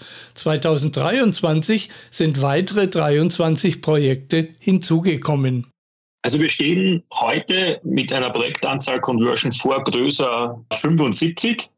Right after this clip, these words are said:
Speaker 2: und wir blicken sehr, sehr positiv eben nach vorne und haben auch im letzten Jahr gezeigt, dass wir um vierundfünfzig Prozent gewachsen sind hier im Conversion for Business. Und nach vorne hin eben streben wir hier wieder ganz klar eine zweistellige Wachstumszahl an in dem Umfeld.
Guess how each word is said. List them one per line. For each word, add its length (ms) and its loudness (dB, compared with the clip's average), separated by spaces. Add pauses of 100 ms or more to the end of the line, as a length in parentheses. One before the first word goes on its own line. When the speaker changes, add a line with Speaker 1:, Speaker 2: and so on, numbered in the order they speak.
(180)
Speaker 2:
und 520 0
wir 160 2
blicken 300 -2
sehr, 220 0
sehr 140 0
positiv 640 0
eben 300 0
nach 220 -2
vorne 480 0
und 180 0
haben 200 0
auch 160 -2
im 120 -2
letzten 360 0
Jahr 200 2
gezeigt, 560 -2
dass 140 0
wir 100 0
um 140 0
vierundfünfzig 760 0
Prozent 400 -2
gewachsen 480 0
sind 320 0
hier 180 0
im 120 -2
Conversion 500 0
for 300 -2
Business. 480 0 (300)
Und 280 0
nach 160 0
vorne 300 0
hin 260 2
eben 320 0
streben 440 0
wir 300 2
hier 200 2
wieder 220 2
ganz 280 -2
klar 380 -2
eine 100 -4
zweistellige 920 0
Wachstumszahl 1120 -2
an 260 0
in 80 0
dem 160 -2
Umfeld. 500 0